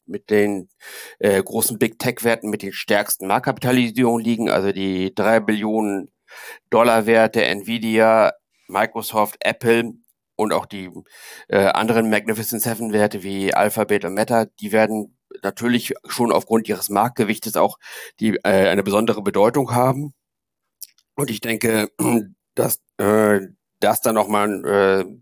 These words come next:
besonders wichtig sein wird. Aber man muss eben grundsätzlich bei dieser Berichtssaison, äh, sehen, die Anforderungen an die,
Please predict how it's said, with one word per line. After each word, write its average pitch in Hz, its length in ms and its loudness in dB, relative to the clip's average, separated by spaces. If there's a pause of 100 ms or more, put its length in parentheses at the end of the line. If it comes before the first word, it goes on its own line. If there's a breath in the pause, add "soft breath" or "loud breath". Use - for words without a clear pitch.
(120)
besonders 101 360 0
wichtig 110 300 -6
sein 107 300 0
wird. 117 260 2 (420 loud breath)
Aber 104 180 2
man 104 80 -2
muss 104 120 -2
eben 101 160 -4
grundsätzlich 113 540 -2
bei - 80 0
dieser 110 200 2
Berichtssaison, 101 800 0
äh, 95 300 0
sehen, 101 260 0
die 95 380 -2
Anforderungen 101 880 0
an 95 240 -4
die, 98 280 -4